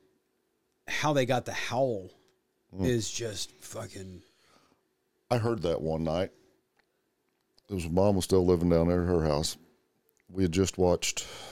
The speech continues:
Speaker 2: I think, an episode of True Blood or something. We still had Max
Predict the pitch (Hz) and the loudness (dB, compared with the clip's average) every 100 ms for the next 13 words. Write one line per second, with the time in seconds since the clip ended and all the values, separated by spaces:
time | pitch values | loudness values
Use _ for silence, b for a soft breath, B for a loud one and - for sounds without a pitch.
0 | B B B B B B - 80 95 85 | B B B B B B -10 0 0 2
1 | 85 85 - 92 98 92 78 76 76 71 | 2 2 2 2 2 0 2 2 2 0
2 | 71 - 78 - - - _ _ _ b | -4 -4 -8 -10 -20 -20 _ _ _ b
3 | b b b b b b _ _ 87 95 | b b b b b b _ _ -2 2
4 | 92 90 82 87 85 - - - | 2 0 0 -2 -2 -8 -10 -16